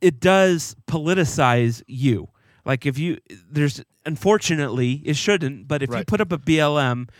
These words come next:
Speaker 1: you're a left-wing radical
Speaker 2: Right.
Speaker 1: or whatever, right? So I, I see, I see what they're saying. All right.
Speaker 2: Right.
Speaker 1: But at the same time, eh.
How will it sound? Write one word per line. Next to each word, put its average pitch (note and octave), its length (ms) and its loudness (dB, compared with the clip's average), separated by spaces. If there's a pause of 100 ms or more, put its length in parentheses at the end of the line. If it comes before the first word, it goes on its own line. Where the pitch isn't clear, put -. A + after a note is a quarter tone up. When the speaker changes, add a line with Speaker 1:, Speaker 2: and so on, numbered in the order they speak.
(300)
Speaker 1:
you're D#3 560 6
a B2+ 80 0
left-wing C3+ 760 0 (320)
radical C3+ 640 -2 (160)
Speaker 2:
Right. A2+ 200 -10
Speaker 1:
or C3+ 120 2
whatever, C3+ 540 2 (160)
right? C3+ 380 0 (480)
So F#3+ 500 4
I, F3+ 260 4
I E3 120 0
see, A3+ 600 0 (720)
I D#3 100 2
see G3+ 180 0
what E3 160 0
they're C3+ 100 0
saying. - 320 -6 (200)
All C#3+ 80 0
right. C#3 360 4
Speaker 2:
Right. G2 100 -18 (600)
Speaker 1:
But D#3 640 4 (400)
at D#3 100 -2
the D3 80 -2
same E3 260 -2
time, C#3+ 600 2 (1080)
eh. G#3+ 220 -6